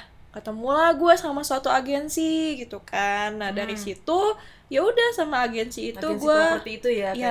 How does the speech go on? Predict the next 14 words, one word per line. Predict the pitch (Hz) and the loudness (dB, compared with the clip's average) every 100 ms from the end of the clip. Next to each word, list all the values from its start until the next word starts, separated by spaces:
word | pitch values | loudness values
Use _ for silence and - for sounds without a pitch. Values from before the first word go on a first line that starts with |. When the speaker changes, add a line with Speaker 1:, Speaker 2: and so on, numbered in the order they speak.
| 220 | 0
Speaker 2:
kayak | 208 | -2
Speaker 1:
si | 202 220 | -4 -6
properti | 208 208 220 220 | -6 -6 -6 -6
itu | 208 208 | -6 -4
Speaker 2:
Hmm. | 339 | -4
Speaker 1:
udah | 370 403 | -2 -2
gue | 415 480 | 0 0
ditawar-tawarin | 466 320 302 302 330 415 480 | 0 -2 -2 -2 -2 -2 -2
tuh | 508 | -2
sama | 466 403 | -2 -2
dia, | 392 440 427 - - | 0 -2 -2 -12 -18
"Mau | - 277 | -4 -4
di | 262 | -2
sini | 277 302 | -4 -6